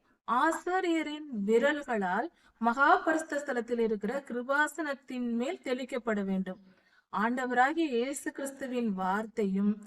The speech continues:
அவர் பேசிய போது அவர் சரீரம் எல்லாம் இரத்தம் வடிந்து கொண்டிருந்தது. அவர் தலையிலிருந்து, முள்முடியிலிருந்து ரத்தம் வடிந்து கொண்டிருக்கிறது. அப்படி அவர் பேசும்போது, நன்றாக யோசித்து பார்ப்போம். கண்டிப்பாக அவர் வாயிலிருந்து, அவருடைய உதடுகளிலிருந்து,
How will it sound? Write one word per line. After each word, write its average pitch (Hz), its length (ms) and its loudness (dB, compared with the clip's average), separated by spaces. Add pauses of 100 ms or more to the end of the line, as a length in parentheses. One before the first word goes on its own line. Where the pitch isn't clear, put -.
(180)
அவர் 247 360 -4
பேசிய 254 600 -4
போது 196 360 -2
அவர் 208 240 -2
சரீரம் 233 560 -2
எல்லாம் 226 300 -4
இரத்தம் 214 340 -4
வடிந்து 202 380 0
கொண்டிருந்தது. 185 600 -2 (400)
அவர் 190 240 -2
தலையிலிருந்து, 233 760 -2
முள்முடியிலிருந்து 220 880 0
ரத்தம் 202 300 -2
வடிந்து 196 300 0
கொண்டிருக்கிறது. 185 640 -6 (560)
அப்படி 196 300 -2
அவர் 185 240 -6
பேசும்போது, 214 800 -2 (400)
நன்றாக 269 440 -2
யோசித்து 233 460 -2
பார்ப்போம். 196 460 -4
கண்டிப்பாக 214 640 -2
அவர் 202 320 -6
வாயிலிருந்து, 196 760 -4 (500)
அவருடைய 202 420 0
உதடுகளிலிருந்து, 196 1000 -2